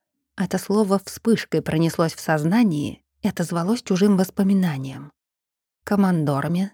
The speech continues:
называли тех, кто состоял в высшем совете. Всего их семь, и они управляют Геланией, и жених Валерий был одним из них. "Мы собрались здесь сегодня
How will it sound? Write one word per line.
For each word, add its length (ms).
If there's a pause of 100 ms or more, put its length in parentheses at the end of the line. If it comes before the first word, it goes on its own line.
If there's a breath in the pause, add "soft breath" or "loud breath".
(120)
называли 400
тех, 320
кто 160
состоял 560
в 80
высшем 400
совете. 640 (460)
Всего 260
их 200
семь, 320 (460)
и 80
они 240
управляют 640
Геланией, 800 (500)
и 60
жених 420
Валерий 560
был 200
одним 280
из 120
них. 260 (800)
"Мы 160
собрались 760
здесь 380
сегодня 840